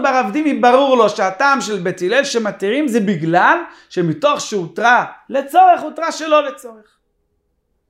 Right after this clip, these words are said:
מה תקיף לרבה? מי אמר שזה הטעם? ממאי דבית שמאי ובית הלל באפליגי דילמה, בעירוב והוצאה לשבת ואין עירוב והוצאה ליום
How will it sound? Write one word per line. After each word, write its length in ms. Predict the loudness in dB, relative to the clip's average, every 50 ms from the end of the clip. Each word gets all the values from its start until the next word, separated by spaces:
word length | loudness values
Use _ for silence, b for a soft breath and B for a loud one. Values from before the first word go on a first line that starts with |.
| _ _ _ _ _ _ _ _ _ _ _ -8
מה 200 | -2 0 0 0
תקיף 300 | 0 -2 -4 -6 -4 0
לרבה? 460 | 2 2 2 2 2 0 0 -2 -6
מי 280 | -6 -4 -2 0 2 2
אמר 220 | 4 2 2 0
שזה 320 | -2 -6 -8 -6 -4 -4 -4
הטעם? 320 | -4 -6 -6 -8 -8 -8 -12 -18 _ _ _ _ b b b b b b
ממאי 440 | -4 -4 -2 -2 0 0 0 0 0 -2
דבית 280 | -4 -6 -6 -8 -6
שמאי 320 | -6 -4 -2 0 0 0 0
ובית 260 | 2 0 0 0 -2
הלל 220 | -4 -4 -4 -2
באפליגי 720 | 0 0 2 2 0 -2 -6 -8 -8 -8 -8 -10 -12 -12 -12
דילמה, 420 | -10 -8 -4 -4 -2 -2 -2 -4 -4 -6 -6 -8 -8 -10 -12 -14 b b b b
בעירוב 680 | b 2 4 4 4 4 2 2 2 2 2 2 2 4
והוצאה 420 | 4 2 2 2 0 2 2 2
לשבת 580 | 2 0 -2 -2 -2 -2 0 2 2 2 2 2 0 -4
ואין 240 | -6 -4 -4 -4 -4
עירוב 340 | -4 -6 -6 -6 -6 -4 -4
והוצאה 360 | -4 -4 -4 -4 -2 -2 0
ליום 220 | 2 2 2 2